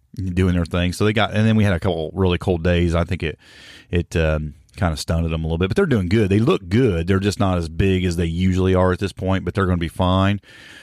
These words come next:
Um, peppers, again, are a little slow also. Everything else looks great, though. The carrots look great. The, all the greens, the, the lettuce, the Swiss chard, the kale,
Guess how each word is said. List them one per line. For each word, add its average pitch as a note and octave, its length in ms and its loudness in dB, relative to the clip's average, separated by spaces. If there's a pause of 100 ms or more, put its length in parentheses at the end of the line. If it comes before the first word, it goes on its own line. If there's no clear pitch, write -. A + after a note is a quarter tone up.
(180)
Um, F2 320 -2
peppers, A2 380 2
again, F#2+ 260 0
are F#2+ 100 2
a F#2+ 40 2
little F#2 140 0
slow F#2+ 320 0
also. F2+ 400 2
Everything D3 340 0
else F#2+ 180 0
looks D#2 140 -8
great, E2 240 -2
though. D2+ 140 -6
The D#2+ 80 -12
carrots G2 420 0
look G#2+ 160 -6
great. F#2+ 640 0
The, D2+ 340 -4 (540)
all G#2+ 340 4
the G2+ 80 2
greens, F2 540 0
the, D#2+ 240 -2
the E2+ 120 -4
lettuce, F#2 560 2
the D#2+ 120 -8
Swiss - 300 -2
chard, F2+ 420 0
the E2+ 80 -6
kale, F#2 680 0